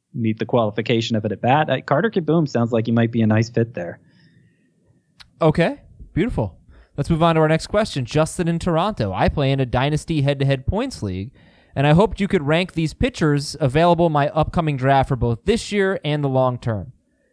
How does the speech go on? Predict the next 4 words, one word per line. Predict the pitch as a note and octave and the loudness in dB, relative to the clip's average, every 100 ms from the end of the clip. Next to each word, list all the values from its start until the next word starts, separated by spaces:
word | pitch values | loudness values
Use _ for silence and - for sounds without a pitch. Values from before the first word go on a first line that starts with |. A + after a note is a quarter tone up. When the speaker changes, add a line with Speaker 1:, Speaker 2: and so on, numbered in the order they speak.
| _ _ _ _ - | _ _ _ _ 0
Speaker 2:
Frankie | F#3+ G#3 A3+ | 2 2 2
Montas, | G3+ G3 F#3+ G3+ F#3 F3+ - | 4 4 4 4 4 2 -2
Max | B2 E3 F3+ - | 0 2 0 -4
Fried, | - D#3+ D#3 D3 C#3+ | -4 0 2 2 0